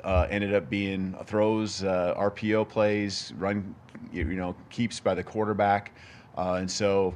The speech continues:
all of a sudden you get to the middle of the third quarter and you hit another explosive there at the beginning of the fourth.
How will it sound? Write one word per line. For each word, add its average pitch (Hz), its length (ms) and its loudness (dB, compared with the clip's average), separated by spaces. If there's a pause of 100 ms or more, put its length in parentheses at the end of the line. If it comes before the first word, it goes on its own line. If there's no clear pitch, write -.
(140)
all 95 160 2
of 92 60 -4
a 95 40 -6
sudden 92 260 -2
you 92 80 -4
get 90 240 -4
to 101 140 -6
the 90 100 -6
middle 92 320 -2
of 85 60 -8
the - 60 -14
third 87 200 -6
quarter 98 440 -2
and 87 120 -6
you 85 60 -6
hit 92 160 -2
another 92 300 -4
explosive 92 520 -4
there 92 140 0
at 90 60 -6
the - 60 -14
beginning 90 280 -4
of 87 60 -4
the 87 60 -12
fourth. 98 460 2